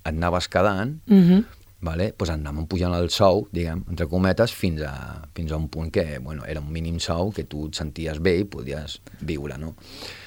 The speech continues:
Speaker 1: Però la gent no és conscient de lo bé que et pot anar això el dia de demà. Ja, ja no sigui només apuntar-te a algun curs per dedicar-te a allò, sinó perquè visquent a una illa com Formentera són cursos que, que valen la pena,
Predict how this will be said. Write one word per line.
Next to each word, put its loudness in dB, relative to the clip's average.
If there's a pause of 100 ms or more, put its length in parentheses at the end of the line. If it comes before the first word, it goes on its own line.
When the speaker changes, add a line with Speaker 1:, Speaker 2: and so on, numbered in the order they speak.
(280)
Speaker 1:
Però 10
la 8
gent 6
no 6
és 2
conscient 4
de 4 (180)
lo 6
bé 8
que 0
et -4
pot 6
anar 4
això 4
el 6
dia 4
de -2
demà. -8 (680)
Ja, 4 (100)
ja 6
no 4
sigui 2
només 4
apuntar-te 4
a 8
algun 0
curs 0 (200)
per 4
dedicar-te 2
a 8
allò, 6
sinó 0 (960)
perquè 6 (180)
visquent 4
a 4
una 2
illa 6
com 2
Formentera 4
són 2
cursos 0
que, 2
que 0
valen 4
la 2
pena, 0